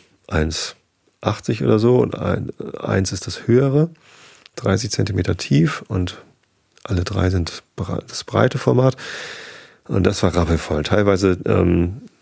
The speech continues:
in, in zwei äh, also hintereinander ge-, gestapelt und, und neue Bücher, die ich bekommen habe, auch von euch, von, von meinen Hörern habe ich ab und zu Bücher bekommen. Vielen Dank dafür. Viele davon habe ich noch gar nicht gelesen und die lagen dann so vorne vor.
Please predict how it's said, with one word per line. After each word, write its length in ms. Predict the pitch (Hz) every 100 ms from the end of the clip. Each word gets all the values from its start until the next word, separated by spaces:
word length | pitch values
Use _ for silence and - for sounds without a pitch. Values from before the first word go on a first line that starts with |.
| -
in, 280 | 85 82 90
in 200 | 87 80
zwei 580 | - - 87 87 90 87 _ _ _ _ _ -
äh, 60 |
also 340 | 87 90 - 85
hintereinander 580 | 101 90 82 101 135 123
ge-, 120 | - -
gestapelt 920 | 107 107 - 107 107 110 107 110 107
und, 320 | - 95 90 -
und 320 | 95 92 - - - - - -
neue 320 | 80 92 107
Bücher, 300 | 95 104 101
die 120 | 92
ich 120 | 87 -
bekommen 400 | - - 101 98
habe, 200 | 98 98
auch 100 | -
von 200 | 98 87
euch, 260 | - 131
von, 180 | - -
von 140 | -
meinen 160 | 90 -
Hörern 300 | 101 120 107
habe 120 | 104
ich 140 | 98 101
ab 100 | -
und 60 |
zu 100 | 110 - - - - -
Bücher 260 | 113 - 107
bekommen. 500 | 101 - - 110 110
Vielen 160 | - 113
Dank 180 | 123
dafür. 440 | - 95 - 107 104 - - - 107
Viele 420 | - - - 104
davon 260 | 98 - 98
habe 120 | 98
ich 60 | 95
noch 80 |
gar 100 | 90
nicht 140 | 95 95
gelesen 420 | - 107 143 127
und 160 | 107 104
die 160 | 98 - - - -
lagen 260 | - 95 98
dann 100 | 87
so 80 | 85
vorne 340 | - 90 85
vor. 560 | - - 135 139 143